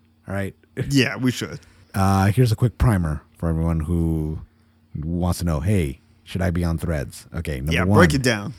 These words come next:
Speaker 1: All right, number one, it's similar to Twitter. The big thing it has going for it that a lot of Twitter clones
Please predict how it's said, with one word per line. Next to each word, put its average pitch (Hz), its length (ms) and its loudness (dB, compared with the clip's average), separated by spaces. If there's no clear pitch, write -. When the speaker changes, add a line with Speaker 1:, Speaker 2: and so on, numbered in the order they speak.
Speaker 1:
All 104 60 2
right, 78 160 -2
number 127 180 4
one, 156 320 8
it's - 180 -4
similar 156 300 6
to 220 80 4
Twitter. 139 440 4
The 104 140 2
big 131 360 4
thing 147 180 4
it 127 80 4
has 117 200 2
going 110 260 4
for 104 260 2
it 104 120 0
that 90 120 0
a 85 60 0
lot 87 220 0
of 87 120 -4
Twitter 101 340 -2
clones 101 560 -2